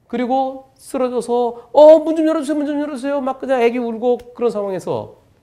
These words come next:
애기가, 이 차의 애기가,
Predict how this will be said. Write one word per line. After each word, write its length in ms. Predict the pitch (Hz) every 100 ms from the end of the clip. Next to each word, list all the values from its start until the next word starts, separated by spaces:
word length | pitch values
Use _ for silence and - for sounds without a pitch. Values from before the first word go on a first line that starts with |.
| _ _ _ -
애기가, 580 | 165 185 190 190 180 - - _ _ _ _ _ _ - - - - _ _ _ _ _ _ _ _
이 140 | 151 160
차의 480 | - 160 156 151
애기가, 920 | 143 143 135 127 123 120 117 117 117